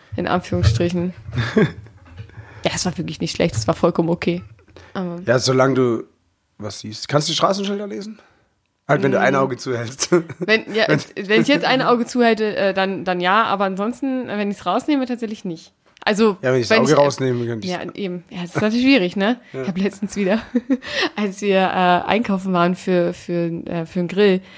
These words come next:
Speaker 2: Mhm.
Speaker 1: und, äh, Kohle gekauft haben, stand da echt ein Dude mit einer Augenklappe.
Speaker 2: Ja,
Speaker 1: Und
Speaker 2: voll gut.
Speaker 1: ich dachte, okay. <laughs> Aber halt wirklich so eine Piratenaugenklappe, super eng am Kopf und so. Ich so,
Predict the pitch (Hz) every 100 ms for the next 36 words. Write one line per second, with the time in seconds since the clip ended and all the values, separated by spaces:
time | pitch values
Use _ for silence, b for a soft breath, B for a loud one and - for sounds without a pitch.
0 | B - 110 135 185 175 - 170 247 220
1 | 185 190 180 180 175 202 180 180 190 -
2 | 190 214 208 196 - 196 180 170 180 175
3 | 175 B B B B 117 101 170 165 113
4 | 113 170 170 - - - 107 - - 151
5 | B B B - - - B B B -
6 | 190 226 220 240 285 269 240 240 208 220
7 | 233 214 220 220 202 202 254 254 240 147
8 | 233 233 214 - 226 226 208 214 208 214
9 | 208 196 - -